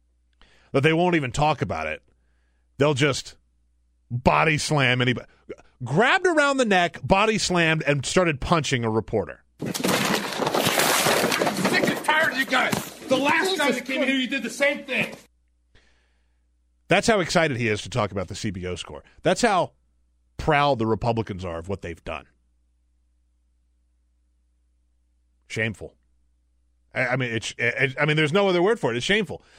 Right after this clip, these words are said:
Speaker 1: Somebody has pointed out, by the way, that two-thirds of Montana has already voted. They have early voting, and, like, who knows what could happen, right? And by the way, there are a lot of people who say,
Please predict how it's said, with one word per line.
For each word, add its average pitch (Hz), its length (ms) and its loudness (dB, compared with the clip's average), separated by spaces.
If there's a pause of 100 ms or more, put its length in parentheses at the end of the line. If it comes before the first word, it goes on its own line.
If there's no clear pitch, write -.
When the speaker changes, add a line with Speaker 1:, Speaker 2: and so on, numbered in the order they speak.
(100)
Speaker 1:
Somebody 302 400 2
has 196 100 2
pointed 175 300 2
out, 160 200 2
by 107 160 0
the 95 100 -6
way, 85 300 -6 (1080)
that 131 160 -4
two-thirds 185 560 0
of 113 80 -2
Montana 127 460 0
has 107 180 0
already 110 340 2
voted. 90 380 -2
They 82 100 -10
have 101 180 -6
early 104 220 -2
voting, 90 420 -8
and, 73 220 -18 (1000)
like, 90 240 -10 (1400)
who 131 100 2
knows 110 240 2
what 107 160 -2
could 85 140 -10
happen, 90 420 -4 (300)
right? 95 280 -6 (1300)
And 156 120 4
by 208 180 4
the 185 80 2
way, 180 340 2
there 185 160 4
are 208 40 4
a 196 40 4
lot 190 200 4
of 185 60 -2
people 175 280 2
who 165 120 2
say, 143 520 2